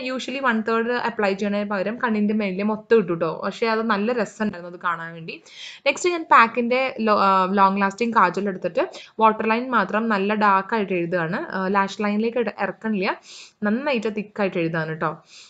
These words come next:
അപ്പോ നല്ല ബ്രൈറ്റ് കണ്ണും പിന്നെ അതിൻ്റെ ഇടയിൽ നമ്മൾ ബ്ലാക്ക് വെച്ച് എഴുതുമ്പോഴത്തേക്കും കണ്ണിന് ഒരു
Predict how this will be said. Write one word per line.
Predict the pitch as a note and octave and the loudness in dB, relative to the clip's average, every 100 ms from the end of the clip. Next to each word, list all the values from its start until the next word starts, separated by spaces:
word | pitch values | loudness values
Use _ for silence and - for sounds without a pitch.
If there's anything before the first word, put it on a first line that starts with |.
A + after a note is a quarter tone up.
| _ | _
അപ്പോ | A3 A3 C4+ - - | -2 0 0 0 -4
നല്ല | A3 G#3+ A#3+ G#3+ | -2 0 0 0
ബ്രൈറ്റ് | G#3 G#3 A#3+ A3 | 0 -2 -2 -2
കണ്ണും | F#3+ G#3+ A3+ | -2 -4 -4
പിന്നെ | G#3 | -2
അതിൻ്റെ | G#3 G3+ G3 | 0 0 0
ഇടയിൽ | F#3+ G3+ | 0 0
നമ്മൾ | F#3+ G3 G3+ | -2 -2 -2
ബ്ലാക്ക് | F#3+ F3 E3+ F#3+ | 0 -2 -2 -4
വെച്ച് | G3 | -2
എഴുതുമ്പോഴത്തേക്കും | F#3+ F3+ F3 E3+ F#3+ G#3 | -4 -4 -6 -6 -6 -4
കണ്ണിന് | G3 F#3+ | -4 -2
ഒരു | G3+ | -2